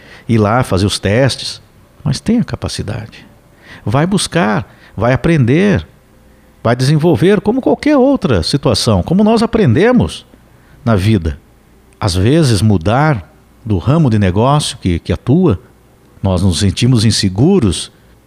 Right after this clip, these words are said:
Como que eu vou fazer pra mudar isso radicalmente? Eu preciso mudar, eu não tenho mais alternativas aqui, eu preciso mudar. Então, mas você tem que entender que existe a capacidade pra isso,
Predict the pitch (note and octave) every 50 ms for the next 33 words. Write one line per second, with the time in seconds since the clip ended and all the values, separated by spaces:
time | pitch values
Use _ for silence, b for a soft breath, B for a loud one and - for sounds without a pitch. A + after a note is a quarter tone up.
0 | _ - - F3 F3 D3+ A#2 - - A#2 G2 G2+ F#2 - - F2+ D#2+ E2+ E2+ E2
1 | E2+ D#2+ D2 - _ _ _ _ _ _ _ _ _ - A2 G2+ G2 F#2+ F2 E2
2 | F#2+ F2 E2+ E2 F2+ D#2+ - - - - D#2+ E2+ G2+ F#2 E2+ - - G2 F2 F2+
3 | F2 E2 - - - - - F#2 F2 - - - C3+ C3 A#2 A2 A2 G2+ F2+ E2+
4 | F2+ F2 E2+ D#2+ D#2 - _ _ - G#2+ G#2 A2 G#2 - - C#3 C3+ B2 A2+ A#2
5 | B2 A#2+ G2+ A#2 G#2 - A2+ G#2 G#2 F2+ - - A2+ G2+ G#2 F#2 F#2+ - - -
6 | D#3 D3+ D#3 C3 - - G3+ G3+ F#3+ F#3 D#3+ C3 A#2 A2+ A2+ A2+ B B B B
7 | B B C#3+ D3 C#3 G3 G#3+ G#3+ G3+ B B B B B B B B C3+ D3 E3
8 | D3+ - - A#2+ C3 B2 - - D3 C3 - - A#3 B3+ A#3 A#3+ A3+ G3+ A3 G#3
9 | E3 C#3 C#3 C3 - - - E3+ D3+ A2+ A2 A2 B2 F#3+ B3+ C4 - - F3 -
10 | - C3 - B2 G#2+ - - F2+ F#2+ F2+ F2 - - - F#2 E2+ D#2 D2+ D#2 -
11 | - - - - -